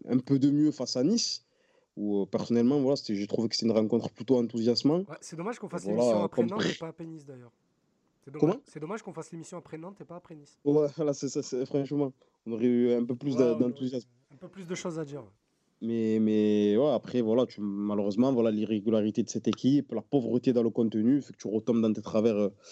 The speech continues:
Speaker 1: face à Nantes et tu arrives à arracher la, le match nul, mais c'est encore, euh, c'est très, très pauvre.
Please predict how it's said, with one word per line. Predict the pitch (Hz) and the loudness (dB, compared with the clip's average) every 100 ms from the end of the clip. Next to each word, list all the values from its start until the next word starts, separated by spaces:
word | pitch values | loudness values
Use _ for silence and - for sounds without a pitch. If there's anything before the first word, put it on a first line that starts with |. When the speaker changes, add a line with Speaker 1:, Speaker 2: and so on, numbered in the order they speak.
| - - - _ _ | -16 -16 -20 _ _
Speaker 1:
face | 117 - | -2 2
à | 107 | 2
Nantes | 113 139 156 127 | 4 2 2 2
et | 113 104 101 95 95 92 90 85 - | 2 2 2 0 -2 -2 -4 -8 -12
tu | 95 | -4
arrives | 107 | 0
à | 110 | 2
arracher | 101 110 - | 2 -2 0
la, | 113 104 87 90 76 98 | -2 0 -2 -6 -6 -2
le | |
match | 113 110 - | 0 0 2
nul, | 117 139 | 2 4
mais | 113 101 | 2 -2
c'est | 92 | -6
encore, | 95 95 117 98 | -6 0 0 2
euh, | 92 | -4
c'est | 87 - - | -6 -10 -6
très, | 135 120 117 | -2 0 0
très | 113 123 | 0 -2
pauvre. | 107 113 | 0 -2